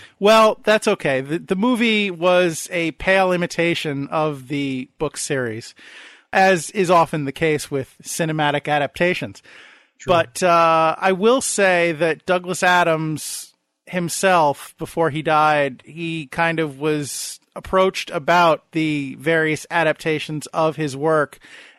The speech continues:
Speaker 1: and them being inferior to the book series, or at least different. And he kind of gave the answer that in his mind, they were meant to be different things. Like, they, they were all supposed to be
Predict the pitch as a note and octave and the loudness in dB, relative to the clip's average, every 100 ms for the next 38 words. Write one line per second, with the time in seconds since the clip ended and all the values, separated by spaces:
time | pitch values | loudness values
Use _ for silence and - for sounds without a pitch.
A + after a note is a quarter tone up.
0 | - F3+ F3 E3+ E3+ D3+ C#3 - C#3 E3 | 0 2 4 2 -2 -6 -10 -16 -2 0
1 | D#3+ D3 E3+ E3 D#3 D3+ - F3 E3+ D#3+ | 0 0 0 0 -2 -4 -2 0 2 0
2 | D#3 - D3+ C#3+ C#3 B2+ D#3 - - D3 | -2 -2 -4 0 -2 -2 -4 -4 -4 -2
3 | C3+ C3 C3 D3 D3+ D#3 - D#3+ - C3 | -2 -4 -2 -4 -2 -6 -2 -4 -2 -8
4 | A#2 - - - - - F3 E3+ E3 E3 | -8 -16 -20 -20 -20 -2 2 4 2 -2
5 | G3+ - A3+ A#3 F#3+ G#3+ F3+ G3+ G3 F#3+ | -8 0 0 0 0 -2 0 0 2 2
6 | F3+ F#3 F3 C#3 E3 D#3 - - - _ | 0 -2 -2 0 2 2 -2 -20 -20 _
7 | _ _ G3 G3 E3+ G#3+ E3+ F3+ F3+ F3+ | _ _ -6 -4 0 -2 0 0 2 2
8 | F3+ F3 D3 C#3+ E3+ F3 E3+ E3 D#3+ E3+ | 0 -4 -8 -2 0 2 0 0 -2 -4
9 | - E3+ E3 D3 F3 F3 D#3 - E3+ F3+ | -6 -8 -4 -2 -2 -2 -2 -2 0 0
10 | G3 G3+ - - D#3+ D#3 C#3 E3 E3 D#3+ | -2 -4 -6 -2 0 0 -2 -4 -4 -4
11 | D#3+ E3 E3 E3+ D3+ E3 E3 - C#3 E3 | 0 2 2 0 -4 -2 -2 -4 -6 -4
12 | E3+ F3 F3 | -2 -4 -8